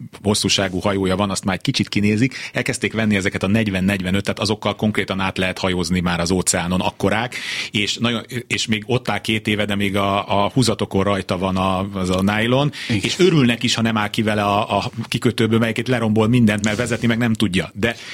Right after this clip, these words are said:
Speaker 1: és interneten, van, aki interneten rendel negyvenöt láb, ezek százmilliókról beszélgetünk. Na mindegy, zárójel bezárva.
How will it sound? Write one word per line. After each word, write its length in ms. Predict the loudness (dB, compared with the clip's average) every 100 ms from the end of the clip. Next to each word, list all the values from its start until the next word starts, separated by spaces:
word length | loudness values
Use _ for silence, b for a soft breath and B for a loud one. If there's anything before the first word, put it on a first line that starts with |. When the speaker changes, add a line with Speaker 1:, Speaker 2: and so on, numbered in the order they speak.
| B
Speaker 1:
és 120 | 0
interneten, 500 | 0 0 0 0 -2
van, 120 | -2
aki 140 | 0 4
interneten 560 | 4 4 0 0 0
rendel 280 | 2 2 2
negyvenöt 400 | 0 0 0 0
láb, 180 | 0 0
ezek 200 | 0 0
százmilliókról 760 | 0 0 0 0 0 0 0 0
beszélgetünk. 580 | 0 0 -2 -4 -2
Na 100 | -2
mindegy, 280 | 0 2 2
zárójel 420 | 2 0 -2 -4 -2
bezárva. 340 | 0 0